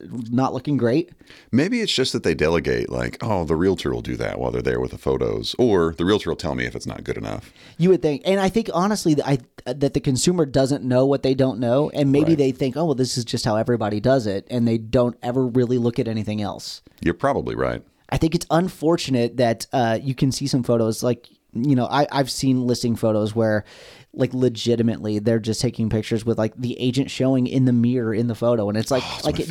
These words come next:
Speaker 1: you
Speaker 2: favorite.
Speaker 1: not even think about that? Or the seller sitting in a chair. Like, come on, people.
Speaker 2: <laughs>
Speaker 1: Like, what are you doing?
Speaker 2: Absolutely. A toilet seat up or something. Yeah. Like, come on. <laughs>
Speaker 1: Like, there's su-, such minor things that people, like,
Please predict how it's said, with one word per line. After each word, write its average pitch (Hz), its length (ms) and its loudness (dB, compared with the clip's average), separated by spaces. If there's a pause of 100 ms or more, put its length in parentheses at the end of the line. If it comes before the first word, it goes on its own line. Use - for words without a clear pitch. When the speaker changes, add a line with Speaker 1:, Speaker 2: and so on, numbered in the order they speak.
Speaker 1:
you - 40 -4
Speaker 2:
favorite. 165 160 0
Speaker 1:
not 170 180 0
even 180 220 -4
think 147 160 0
about 175 240 0
that? 185 220 0
Or 170 100 4
the 160 120 4
seller 185 440 2
sitting 190 400 2
in 185 100 0
a 170 80 4
chair. 170 460 2
Like, 151 240 -6
come 254 180 2
on, 180 220 2
people. 147 420 -2
Speaker 2:
<laughs> - 60 -14 (840)
Speaker 1:
Like, 196 140 0
what 302 160 4
are 294 40 0
you 240 200 0
doing? 175 480 4
Speaker 2:
Absolutely. 76 680 2
A 113 100 0
toilet 104 280 2
seat 95 220 0
up 90 300 2
or 87 60 2
something. 85 460 -2
Yeah. 67 360 0
Like, 69 140 -8
come 98 120 -4
on. 64 340 -2 (140)
<laughs> - 180 -4
Speaker 1:
Like, 190 120 0
there's 196 120 0
su-, 226 400 2
such - 380 -2
minor 180 420 -2
things 131 420 0
that 120 120 0
people, 147 380 2
like, - 240 -4